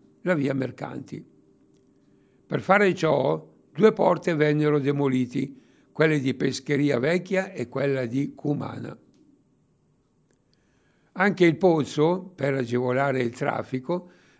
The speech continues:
venne smontato nel milleottocentosettantasette e rimontato qualche anno dopo, dove lo vediamo adesso. E il livello della pavimentazione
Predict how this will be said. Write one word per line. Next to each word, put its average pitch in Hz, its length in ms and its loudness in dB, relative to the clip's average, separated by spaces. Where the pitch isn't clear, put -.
venne 160 360 4
smontato 156 640 0
nel 156 220 0
milleottocentosettantasette 139 2000 -2
e 160 200 0
rimontato 170 840 0
qualche 151 360 -4
anno 143 280 -2
dopo, 113 540 -4
dove 156 240 2
lo 151 80 4
vediamo 151 380 -4
adesso. 113 500 -10
E 156 140 4
il 170 80 4
livello 190 400 4
della 170 240 2
pavimentazione 151 1160 0